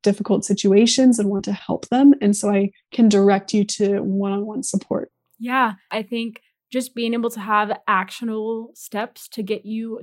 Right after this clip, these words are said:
Speaker 2: to a said goal is, like, the best way to be able to kind of just churn out results more so than being kind of passive and just saying, like,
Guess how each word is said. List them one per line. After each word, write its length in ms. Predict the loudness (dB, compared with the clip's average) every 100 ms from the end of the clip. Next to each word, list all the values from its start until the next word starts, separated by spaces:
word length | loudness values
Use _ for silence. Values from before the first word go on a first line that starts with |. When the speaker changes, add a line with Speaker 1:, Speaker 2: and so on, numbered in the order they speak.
| -16
Speaker 2:
to 320 | -8 -6 -2
a 140 | -2 -2
said 340 | -4 -8 -6
goal 400 | -10 -8 -8 -8 _ _ -4
is, 120 | -2
like, 220 | -2 -6 -4
the 100 | -6
best 440 | -4 -4 -4 -8
way 160 | -8 -8
to 140 | -10
be 180 | -8 -8
able 180 | -6 -10
to 520 | -10 -12 -10 -12 -14
kind 180 | -10 -8
of 120 | -8
just 360 | -8 -12 -14 -16
churn 340 | -6 -4 -4 -2
out 400 | -2 0 -2 -8
results 640 | -6 -6 -4 -4 -6 -8 -20 _ _ -6
more 180 | -2 0
so 200 | 0 -2
than 340 | -2 -4 -8 -12 -6
being 240 | -4 -4
kind 180 | -6 -8
of 140 | -8
passive 520 | -2 0 0 -4 -10
and 140 | -8 -8
just 160 | -10
saying, 240 | -12 -10 -10
like, 240 | -12 -18